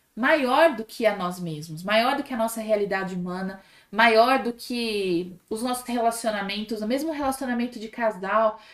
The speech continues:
que pode ser muito intenso, muito, é, uma coisa muito duradoura em termos de vida humana, nem se compara com aquilo que Deus é. E quando a gente consegue enxergar Deus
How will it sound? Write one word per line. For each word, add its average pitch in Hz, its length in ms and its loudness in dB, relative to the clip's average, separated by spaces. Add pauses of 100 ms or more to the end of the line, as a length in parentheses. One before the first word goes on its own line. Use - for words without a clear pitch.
(140)
que 240 100 -8
pode 262 280 0
ser 269 140 0
muito 262 300 0
intenso, 254 640 -4
muito, 240 720 0 (280)
é, 175 800 -2 (280)
uma 214 160 -2
coisa 247 260 0
muito 269 260 0
duradoura 254 760 2
em 220 100 -2
termos 202 300 -6
de 185 100 -4
vida 190 340 -6
humana, 226 340 -2
nem 370 180 -8
se - 240 -6
compara 240 920 0 (260)
com 247 120 -2
aquilo 254 360 0
que 262 120 -6
Deus 254 340 0
é. 220 280 4 (220)
E 247 80 -4
quando 330 240 2
a 349 60 2
gente 311 280 -2
consegue 320 480 -4
enxergar 220 640 2
Deus 165 460 2